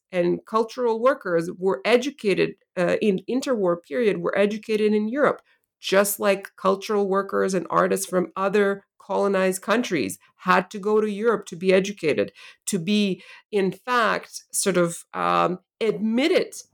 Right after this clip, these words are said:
uh, into the global international art world. So you couldn't even be admitted to this world without being educated in the West.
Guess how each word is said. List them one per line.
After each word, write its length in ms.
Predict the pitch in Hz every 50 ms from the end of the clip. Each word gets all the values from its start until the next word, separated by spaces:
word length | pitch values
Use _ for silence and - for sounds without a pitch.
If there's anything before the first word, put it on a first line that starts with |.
| _ _ _ _ _ -
uh, 260 | 190 170 170 170 170 - -
into 400 | 240 240 247 240 233 - 226 208
the 360 | 180 185 190 180 180 175 165 165
global 500 | 175 175 170 180 175 165 175 175 170 170
international 680 | 165 165 160 170 160 160 151 151 165 - 170 160 143 - -
art 220 | 151 151 - -
world. 240 | - - - - -
So 80 | - 175
you 180 | 175 196 208
couldn't 360 | 202 - - 254 247 240 226 -
even 340 | - 220 226 226 214 202
be 140 | 175 202 202
admitted 480 | 196 170 180 185 214 247 262 247 - -
to 80 | 220
this 280 | 175 175 180 175 - -
world 380 | 170 175 165 151 147 151 151 - _ _ _ _
without 640 | 165 175 196 185 165 196 196 196 208 220 208 208 - 165
being 400 | 151 180 180 185 185 170 165 160 160
educated 540 | 156 151 147 151 160 160 - 135 127 - 131
in 160 | 135 131 135
the 80 | 131 139
West. 400 | 147 - - - - - -